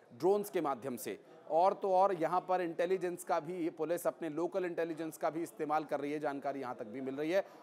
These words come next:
और पुलिस प्रशासन को शांति बनाए रखना, law and order को व्यवस्थित रखना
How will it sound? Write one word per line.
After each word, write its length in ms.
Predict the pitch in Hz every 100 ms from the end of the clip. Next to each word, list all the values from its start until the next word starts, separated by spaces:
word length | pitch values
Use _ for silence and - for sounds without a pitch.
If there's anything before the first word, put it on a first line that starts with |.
| -
और 240 | 143 160 175
पुलिस 320 | 165 170 -
प्रशासन 500 | 147 143 151 - 180
को 260 | 180 196 - - -
शांति 560 | - 175 180 - 196
बनाए 280 | 170 170 170
रखना, 380 | 165 170 170 175
law 460 | 131 135 160 175
and 120 | 170 156
order 180 | 165
को 180 | 170 175
व्यवस्थित 500 | 123 143 160 220 202
रखना 340 | 185 170 180